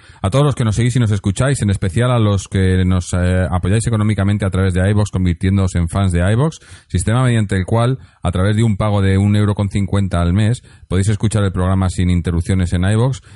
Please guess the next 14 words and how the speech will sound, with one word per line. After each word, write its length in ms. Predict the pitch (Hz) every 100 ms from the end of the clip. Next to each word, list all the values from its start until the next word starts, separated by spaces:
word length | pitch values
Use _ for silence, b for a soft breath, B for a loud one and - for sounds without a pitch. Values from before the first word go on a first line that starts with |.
| B -
y 80 | 107
también 240 | 107 120
escuchar 380 | 127 120 117 120
los 100 | 117
programas 360 | 107 104 107
en 80 | 107
directos 360 | 98 95 - 98
que 80 | 92
solem-, 320 | 87 87 -
que 80 | 90
hacemos, 320 | 82 95 92
eh, 540 | 87 85 85 82 82 78
eh, 200 | 85 85
semanalmente 720 | 87 85 90 92 90 101